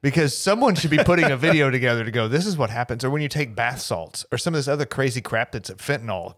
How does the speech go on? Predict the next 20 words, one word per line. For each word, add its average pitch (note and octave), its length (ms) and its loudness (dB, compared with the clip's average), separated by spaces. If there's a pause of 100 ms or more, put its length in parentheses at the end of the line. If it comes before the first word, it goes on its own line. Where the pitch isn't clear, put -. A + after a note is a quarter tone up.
stuff, - 300 -6
like, A2 220 -8
those D3 340 -2
things E3 220 -2
that C3+ 80 -4
are C#3 80 4
out C#3+ 80 4
on C#3 60 -2
the B2 40 -2
market C3 380 -2
that G#2+ 160 -6
people C3+ 240 -2
are, A2+ 40 2
like, A2 160 2
lying A#2 300 0
in A2 80 -4
a G2 60 -8
gutter G#2+ 340 -2
shaking A#2 400 -4
and, G2+ 180 -6